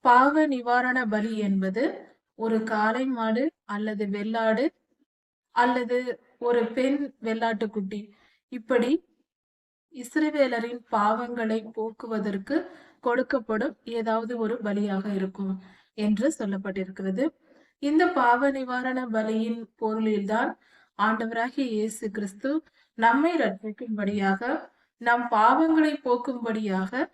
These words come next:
அவர் இந்த உலகத்தில் வந்து பிறந்து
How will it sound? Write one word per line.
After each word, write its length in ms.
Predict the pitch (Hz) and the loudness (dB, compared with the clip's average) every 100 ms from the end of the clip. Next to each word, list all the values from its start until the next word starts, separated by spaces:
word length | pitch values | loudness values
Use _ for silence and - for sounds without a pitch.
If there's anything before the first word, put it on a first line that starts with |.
| _ _ - | _ _ -4
அவர் 280 | 208 233 240 | -2 -2 -2
இந்த 180 | 214 214 | -2 0
உலகத்தில் 600 | 208 214 214 220 226 220 | -2 -2 -2 -4 -6 -6
வந்து 360 | 208 208 220 269 277 | -4 0 2 2 0
பிறந்து 500 | 214 208 220 220 | -4 -2 -2 0